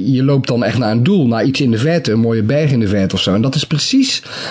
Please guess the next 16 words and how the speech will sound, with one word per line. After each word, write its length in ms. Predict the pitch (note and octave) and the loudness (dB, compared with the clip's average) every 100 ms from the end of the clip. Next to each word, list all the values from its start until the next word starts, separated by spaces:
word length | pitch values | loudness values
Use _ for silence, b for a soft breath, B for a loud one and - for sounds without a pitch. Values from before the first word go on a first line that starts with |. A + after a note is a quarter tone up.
| B | B
wat 140 | D#3 | -2
aan 100 | D#3 | 0
de 60 | D#3+ | 2
hand 220 | D3+ E3 | 2 0
is 100 | D3+ | 0
met 140 | D3 D3 | 2 2
deze 240 | C#3+ C3 | 2 2
nieuwe 200 | C3 B2 | 2 2
Zelda. 320 | B2 C3+ A2 | 0 0 0
Je 100 | G#2+ | 0
ziet 180 | A2+ C#3 | 0 2
overal 300 | F3 E3 D3 | 2 2 2
in 60 | C3+ | 2
de 80 | |
verte, 300 | B2+ A#2+ A2+ | 0 -2 -2
eh, 220 | F#2 D#2+ | -2 0